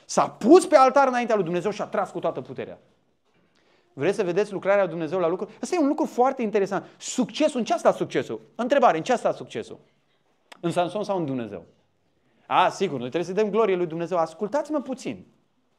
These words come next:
Ascultați-mă puțin. Succesul a stat în puterea lui Dumnezeu. Dar puterea lui Dumnezeu a fost livrată prin puterea lui Samson.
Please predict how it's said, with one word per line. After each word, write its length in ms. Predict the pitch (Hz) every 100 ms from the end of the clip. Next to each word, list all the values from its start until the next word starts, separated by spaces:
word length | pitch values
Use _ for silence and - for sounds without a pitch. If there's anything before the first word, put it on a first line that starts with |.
| -
Ascultați-mă 540 | - 190 180 226 196
puțin. 300 | 175 151 104 - _ _ _ _ _ _ _ _
Succesul 540 | - - 147 - 233 214
a 40 |
stat 300 | - 202 202 _ _ _ _
în 120 | 160
puterea 340 | 143 151 170 160
lui 100 | 143
Dumnezeu. 400 | 131 127 110 85 - 120
Dar 680 | 135 123 117 131 139 226 254 - _ _ _ _
puterea 480 | 185 175 220 277 269
lui 120 | 247
Dumnezeu 680 | 170 190 156 120 120 120 165 _ _ _ _ _ -
a 120 | 190
fost 320 | 180 240 269
livrată 920 | 214 196 139 196 247 - 123 131 185 - -
prin 160 | 220
puterea 340 | 214 233 262 247
lui 100 | 240
Samson. 360 | 254 226 131